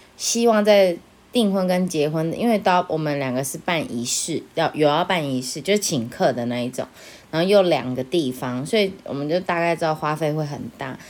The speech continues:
但是我们那时候就有说，就是能花越少钱去办这两，两场婚礼是我们期待的，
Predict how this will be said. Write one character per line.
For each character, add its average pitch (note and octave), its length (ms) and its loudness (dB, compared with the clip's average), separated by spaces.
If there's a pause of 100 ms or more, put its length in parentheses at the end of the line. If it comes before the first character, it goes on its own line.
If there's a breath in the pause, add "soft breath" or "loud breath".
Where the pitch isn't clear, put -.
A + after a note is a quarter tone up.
(200 loud breath)
但 G#3 140 0
是 G#3+ 60 2
我 G3+ 60 4
们 E3 60 0
那 E3+ 140 0
时 F3+ 60 0
候 F3 80 2
就 F#3 120 0
有 C#3+ 240 4
说， D3 440 0
就 D3+ 120 -4
是 D#3 380 -4 (680)
能 F3 320 2
花 G3 280 0
越 A#3 240 6
少 B2 300 0
钱 B2+ 320 -4
去 F3 180 -4
办 E3+ 380 -4
这 F3+ 160 2
两， A#2+ 380 0
两 D3 260 -2
场 C3+ 240 -6
婚 C#3+ 300 -4
礼 - 160 -6 (340 loud breath)
是 - 160 0
我 E3 160 6
们 C3 160 2
期 C3+ 320 -4
待 C3 300 0
的， D#2 200 -6